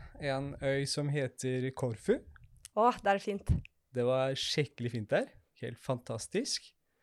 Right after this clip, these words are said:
Speaker 1: Og veldig varmt også. Så vi var der, eh,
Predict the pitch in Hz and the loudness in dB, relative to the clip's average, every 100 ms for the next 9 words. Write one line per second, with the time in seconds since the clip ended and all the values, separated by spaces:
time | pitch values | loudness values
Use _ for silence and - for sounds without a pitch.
0 | _ _ _ 123 117 117 120 85 90 131 | _ _ _ -6 -2 -2 -4 -6 2 4
1 | 127 127 135 120 143 247 - - _ _ | 6 6 4 0 -2 -2 -10 -20 _ _
2 | _ _ _ _ _ _ 151 143 135 127 | _ _ _ _ _ _ -4 0 2 4
3 | 131 127 123 127 127 127 127 131 127 | 4 4 4 4 2 2 0 -4 -6